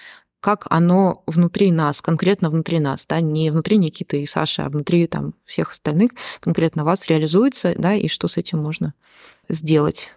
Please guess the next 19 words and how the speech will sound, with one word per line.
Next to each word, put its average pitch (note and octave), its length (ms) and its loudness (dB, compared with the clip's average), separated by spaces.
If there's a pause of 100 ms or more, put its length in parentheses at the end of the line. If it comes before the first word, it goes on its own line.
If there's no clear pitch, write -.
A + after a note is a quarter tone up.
(680)
Э, F3+ 60 -6
мне E3+ 460 2
нравится F3 360 0
ещё, E3 380 0 (100)
э, D#3 320 -2 (300)
вот - 240 -8 (100)
параллель E3+ 460 2
с D#3 500 -4
И E3+ 100 2
Ф E3+ 140 -4
С - 240 -4 (340)
в - 80 -20
том, F3 200 2
что, D#3 420 -4 (720)
э, D#3 280 2
даже E3+ 320 0
вот D3+ 140 -4
эти - 140 -6
самые, E3 580 0